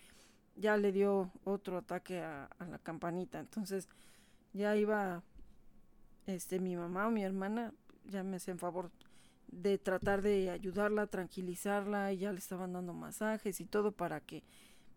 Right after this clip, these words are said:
como que vo-, volviera, ¿no? Su, su movimiento. Ya después, ya nada más la, pues, la, la acostaban o la ponían cómoda, porque, pues, a veces no se sabía a qué horas le iba a dar eso.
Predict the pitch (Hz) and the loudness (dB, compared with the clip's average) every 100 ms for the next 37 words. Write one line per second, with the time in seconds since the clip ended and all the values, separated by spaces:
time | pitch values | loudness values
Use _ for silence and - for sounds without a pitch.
0 | - 202 196 190 196 185 165 - - 208 | -4 0 2 2 0 -2 -4 -16 -12 -2
1 | 185 196 220 226 208 196 196 202 233 220 | 0 6 10 10 10 2 -4 -2 -4 -4
2 | 180 160 - - - - 180 180 190 208 | -6 -6 -10 -16 -14 -8 -4 -2 2 4
3 | 226 240 220 185 202 208 - 208 214 - | 4 6 6 6 2 2 0 2 2 0
4 | - - - - - - - 180 214 220 | -14 -20 -20 -20 -20 -18 -6 2 6 6
5 | 214 220 208 208 185 175 175 - - - | 6 6 6 6 4 -2 -8 -18 -20 -20
6 | - - - 190 147 139 180 170 165 175 | -20 -14 -8 -6 -6 -6 -4 -6 -6 2
7 | 233 233 220 190 175 - 175 233 202 208 | 4 6 4 2 0 -2 0 2 0 2
8 | 226 220 208 220 180 - 160 - - 170 | 4 4 4 0 -4 -10 -12 -10 -8 -6
9 | 185 190 202 196 190 180 185 196 - 196 | -2 -2 -2 -2 -4 -2 0 0 0 -2
10 | 196 175 190 185 180 190 185 233 | 0 0 0 2 0 -2 -4 -8